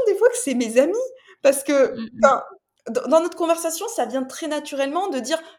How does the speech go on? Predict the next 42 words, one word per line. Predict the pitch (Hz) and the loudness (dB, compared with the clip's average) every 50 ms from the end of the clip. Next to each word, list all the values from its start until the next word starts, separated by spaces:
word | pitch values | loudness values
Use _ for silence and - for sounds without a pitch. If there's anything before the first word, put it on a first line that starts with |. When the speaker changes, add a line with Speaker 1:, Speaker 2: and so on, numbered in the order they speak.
| _ | _
Speaker 1:
Qu'est-ce | - 330 311 - | -6 -6 -6 -6
qu'il | - 285 277 | -6 -2 -2
aurait | 269 269 277 277 | 0 0 0 -2
dit, | 247 269 277 294 285 | -6 -6 -6 -4 -4
Andreas ? | 247 220 214 233 240 254 254 254 262 262 - | -4 -4 -4 -4 -2 0 0 0 -2 -4 -6
Qu'est-ce | - 277 277 | -8 -8 -8
qu'il | - 277 247 | -6 -2 0
aurait | 247 247 262 262 | 0 0 0 -2
dit, | 220 247 262 | -2 0 2
Amour ? | 247 240 240 247 247 254 262 254 | 2 2 2 2 0 0 0 -2
Qu'est-ce | 311 285 - | -4 -8 -6
qu'il | - 294 254 | -4 -4 -2
aurait | 254 247 247 | 0 0 -2
dit, | 226 240 254 | -2 -4 -6
Merlin ? | 240 254 254 247 247 254 254 254 262 | -6 -6 -4 -4 -4 -2 -2 -2 -2
Qu'est-ce | 262 277 269 - | -4 -6 -8 -4
qu'il | - 254 233 | -2 0 0
aurait | 233 240 247 254 | 2 2 2 0
dit, | 220 220 233 247 254 | -2 -4 -6 -8 -4
Iseult ? » | 247 254 247 247 240 240 - 185 - | 2 4 4 4 4 2 -4 -14 -14
Tu | - 214 | -4 0
vois, | 233 269 330 | 2 2 2
enfin, | 330 - 226 208 196 190 - - _ _ - | 2 0 -2 -4 -4 -6 -10 -12 _ _ -12
Speaker 2:
Mm, | 247 220 220 | -10 -10 -10
mm. | 214 - 214 214 226 | -8 -10 -10 -10 -10
Speaker 1:
ça | |
sort | 226 - 339 349 339 | -4 -2 -2 0 0
naturellement | 254 254 277 277 - 302 277 262 247 240 294 392 427 | 0 0 -2 -2 -4 -4 -4 -2 -2 -2 -4 -6 -4
comme | - 247 226 | -4 -4 -4
si | - - 349 | -4 -6 -8
c'était | - 311 190 190 262 302 | -8 -8 -8 -8 -10 -10
des | 285 214 165 - | -10 -10 -12 -12
personnes | - - 190 175 - - 196 233 349 - _ _ _ _ _ _ | -12 -14 -14 -14 -10 -8 -8 -8 -8 -10 _ _ _ _ _ _
qu'on | - - 196 185 | -16 -14 -14 -12
connaissait. | 190 - 233 233 233 233 - - 202 202 _ _ _ _ _ _ _ _ _ _ _ _ _ _ _ _ _ _ _ | -12 -12 -10 -10 -10 -12 -14 -18 -20 -20 _ _ _ _ _ _ _ _ _ _ _ _ _ _ _ _ _ _ _
Et, | 185 190 185 180 180 180 180 180 180 180 180 175 175 175 180 180 - - - - - _ _ | -8 -6 -6 -6 -4 -4 -4 -6 -6 -6 -6 -8 -8 -10 -10 -12 -12 -14 -18 -20 -20 _ _
et | - 214 | -8 -6
ça | 208 294 277 | -4 0 2
va | 349 370 | 4 4
parce | 359 277 269 - | 4 2 -2 -4
que | 262 247 | -6 -6
je, | 226 - | -6 -8